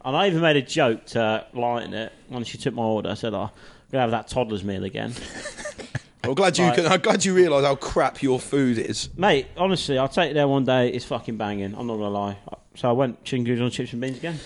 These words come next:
Speaker 1: I can't, and I won't name drop people, but I was in the same cafe, and we had, there was not, there was, I wasn't the only one eating that two days in a row.
Speaker 2: I mean, <clears throat> I don't know what that says more of the fact that your cafe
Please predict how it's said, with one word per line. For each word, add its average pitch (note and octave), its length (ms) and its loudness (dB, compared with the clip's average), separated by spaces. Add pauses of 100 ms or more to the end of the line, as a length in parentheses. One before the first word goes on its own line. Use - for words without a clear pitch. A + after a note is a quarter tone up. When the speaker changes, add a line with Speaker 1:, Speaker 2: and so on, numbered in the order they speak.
(380)
Speaker 1:
I D3 120 0
can't, F#3 300 0 (340)
and D3 100 0
I - 20 6
won't F3 240 4
name E3 220 4
drop B2 180 -6
people, A#2 220 -4
but A#2 320 2
I C#3 80 2
was C#3+ 160 2
in D3 120 0
the C3 60 0
same F3 260 -2
cafe, G#2+ 520 -2 (440)
and A2+ 120 -8
we A#2 100 -2
had, A2+ 200 -2 (240)
there B2+ 100 -2
was B2+ 80 -2
not, C#3+ 180 -4
there D3 140 -4
was, C#3 120 -8
I D3+ 40 -14
wasn't D#3 240 2
the C3+ 80 -6
only A#2 160 -4
one G2+ 340 -8
eating A2 160 -8
that G#2 160 -8
two G#2+ 140 -8
days G#2 180 -6
in G2+ 60 -6
a - 20 -6
row. G#2 160 -6 (1800)
Speaker 2:
I A#2 60 -4
mean, G#2 260 0 (120)
<clears throat> - 120 -14
I - 220 -2 (400)
don't - 140 -6
know C#3 100 0
what A2 160 -2
that - 80 -6
says A#2+ 200 -2
more A2+ 400 0
of - 140 -10 (360)
the A#2+ 100 -4
fact B2 160 4
that B2 40 0
your B2 120 4
cafe A2+ 680 2